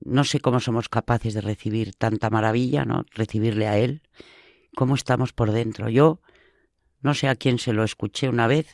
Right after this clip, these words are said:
y siempre le digo a la Virgen, a María, le digo, "Recíbelo tú dentro de mí porque yo no soy quien".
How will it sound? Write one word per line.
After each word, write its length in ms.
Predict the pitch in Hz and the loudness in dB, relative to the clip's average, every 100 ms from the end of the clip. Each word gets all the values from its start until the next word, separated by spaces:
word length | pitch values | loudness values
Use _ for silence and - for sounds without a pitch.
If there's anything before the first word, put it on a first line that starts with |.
| _ | _
y 260 | 104 107 - | -6 -6 -6
siempre 340 | - 127 135 | -2 2 4
le 140 | 120 117 | 4 4
digo 340 | 123 127 120 - _ - _ _ _ _ _ _ | 4 2 0 -8 _ -20 _ _ _ _ _ _
a 120 | - 123 | 0 4
la 100 | 113 | 6
Virgen, 640 | 127 131 - 131 127 135 _ | 6 4 0 -2 -2 -6 _
a 120 | 120 | 0
María, 400 | 120 120 131 147 | 2 2 4 4
le 100 | 139 | 2
digo, 380 | 113 110 117 107 - - _ _ _ _ | 2 0 -2 -2 -10 -20 _ _ _ _
"Recíbelo 640 | - 120 - 170 160 151 151 | 2 2 6 6 8 8 6
tú 240 | - 180 | 6 6
dentro 340 | 160 143 139 135 | 8 6 6 4
de 120 | 127 | 4
mí 200 | 127 151 | 4 4
porque 380 | 151 123 - 113 | 2 -6 -2 0
yo 120 | 120 | 0
no 100 | 117 | -2
soy 220 | 113 110 110 | -2 -6 -8
quien". 480 | - 113 117 120 | -8 -8 -8 -16